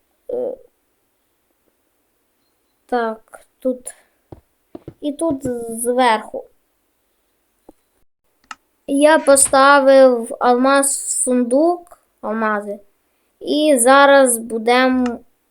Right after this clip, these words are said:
ну, будемо зараз проходити. Попробуємо пройти.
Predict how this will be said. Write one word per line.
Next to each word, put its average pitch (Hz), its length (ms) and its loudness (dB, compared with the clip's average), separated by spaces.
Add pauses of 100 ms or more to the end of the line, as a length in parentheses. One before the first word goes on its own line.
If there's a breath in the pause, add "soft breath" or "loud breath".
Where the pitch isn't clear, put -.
(480)
ну, 349 300 -4 (240)
будемо 269 720 0
зараз 247 400 0 (400)
проходити. - 720 -6 (1600)
Попробуємо 349 720 2
пройти. 349 600 0